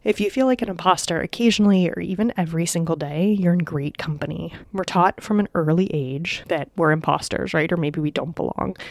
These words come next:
I think that all of us are taught this, but maybe specifically people raised as females, because we're taught to look outside of ourselves for validation.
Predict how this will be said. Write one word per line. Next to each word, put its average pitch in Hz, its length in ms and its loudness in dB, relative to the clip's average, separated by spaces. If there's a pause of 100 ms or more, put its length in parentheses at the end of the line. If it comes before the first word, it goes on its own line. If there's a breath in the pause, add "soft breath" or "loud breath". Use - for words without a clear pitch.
(600 loud breath)
I 190 40 2
think 220 140 2
that - 120 -2
all 151 160 6
of 143 80 -2
us - 160 0
are 147 60 -2
taught - 220 -6
this, - 200 -6
but 170 140 2
maybe 165 180 2
specifically 180 580 -2
people 151 300 -6
raised 139 300 -4
as - 120 -8
females, 190 600 -4
because 170 280 -2
we're 147 100 0
taught - 260 -4
to - 80 -8
look 151 160 -2
outside 147 400 0
of 143 80 -2
ourselves 139 400 -4
for - 100 -10
validation. 143 800 -4